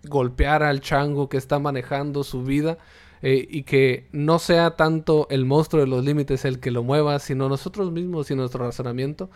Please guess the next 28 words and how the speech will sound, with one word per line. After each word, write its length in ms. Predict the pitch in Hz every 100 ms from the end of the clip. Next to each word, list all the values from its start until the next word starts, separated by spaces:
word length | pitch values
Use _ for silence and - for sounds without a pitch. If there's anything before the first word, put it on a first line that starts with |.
| - - -
el 140 | 127
entender 680 | 123 123 123 123 151 160 156 - - -
que 440 | - 127 120 113 - _ -
la 160 | 131
persona 360 | 127 123 160 165
que 100 | 151
tiene 240 | 147 151
el 80 | 156
timón 420 | 143 135 147 165 - - - - _ _ _
está 280 | 135 - 151
compuesta 440 | 190 190 196 -
de 100 | 185
varias 280 | 156 165 175
diferentes 760 | 175 170 170 190 220 - - -
y 140 | 131
una 200 | 135 143
de 120 | 147
ellas 220 | 147 143 147
es 140 | -
una 160 | 147 139
sombra, 380 | 143 160 190 - _ - - - -
pero 200 | 131 123
no 140 | 131
por 140 | 131 135
eso 200 | 139 139
mismo 420 | 135 139 139 135
tenemos 460 | 131 120 127 123 -
que 320 | 131 123